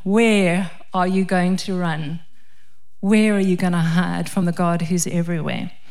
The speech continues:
God is with us constantly. And so we can't escape him.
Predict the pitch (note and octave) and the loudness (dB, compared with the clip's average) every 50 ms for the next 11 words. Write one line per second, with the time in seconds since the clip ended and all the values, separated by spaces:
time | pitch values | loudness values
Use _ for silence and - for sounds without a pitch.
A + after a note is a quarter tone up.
0 | - - - - - - - - - - - - - - - - - - - - | -12 -12 -12 -12 -12 -12 -12 -12 -12 -12 -12 -12 -12 -12 -12 -12 -12 -12 -12 -12
1 | - - - - G3 G3 G3 G3 F3+ F3+ F3+ E3+ E3+ - F#3 F#3+ A3 A#3 - - | -12 -10 -4 0 0 2 2 2 0 0 -2 -2 -2 -2 -2 -2 -2 -4 -6 -8
2 | - - - - - - - G3 F3+ E3+ - - - - F3 D#3+ - - - - | -10 -12 -12 -10 -6 -2 0 0 0 0 -2 -4 -4 -6 -6 -6 -6 -6 -8 -8
3 | C#3 D#3+ - - - - - - - - - - - - - - - - - - | -8 -10 -10 -12 -12 -12 -12 -12 -12 -12 -12 -12 -12 -12 -12 -12 -12 -12 -12 -12
4 | - - - - - - - F3 E3 E3 E3 - - G#3 G#3 G#3+ A3+ - - C4+ | -10 -10 -10 -10 -10 -10 -10 -8 -8 -6 -8 -6 -4 -4 -4 -4 -4 -4 -2 0
5 | C4+ C#4 C#4 - - - C4+ D4+ E4+ E4+ - - G#3+ E3+ D3 D3 - D3+ E3+ | 0 0 0 -2 -4 -6 -6 -6 -6 -8 -6 -4 -4 -4 -4 -4 -6 -8 -8